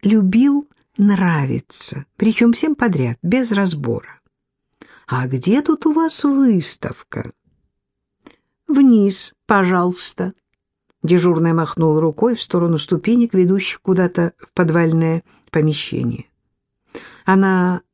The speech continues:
смотрела им вслед, и в её глазах светилось любопытство. «Вперёд!» Женька, придерживая Юлию за локоть, двинулся вниз по ступенькам. Она шла осторожно,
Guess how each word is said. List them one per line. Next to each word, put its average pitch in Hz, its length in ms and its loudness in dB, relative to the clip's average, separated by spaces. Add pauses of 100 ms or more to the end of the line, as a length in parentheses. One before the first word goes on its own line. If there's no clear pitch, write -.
(180)
смотрела 220 640 0
им 185 160 2
вслед, 175 500 0
и 269 260 0 (280)
в 147 100 0
её 156 200 2
глазах 160 440 -2
светилось 196 580 -4
любопытство. - 880 -8 (1040)
«Вперёд!» 214 640 0 (920)
Женька, 226 720 0
придерживая 196 580 2
Юлию 180 420 4
за 180 160 2
локоть, 175 480 -2 (400)
двинулся 196 760 2
вниз 175 300 0
по 147 120 -6
ступенькам. 123 880 -10 (340)
Она 160 220 0
шла 156 420 -4 (220)
осторожно, 143 880 -4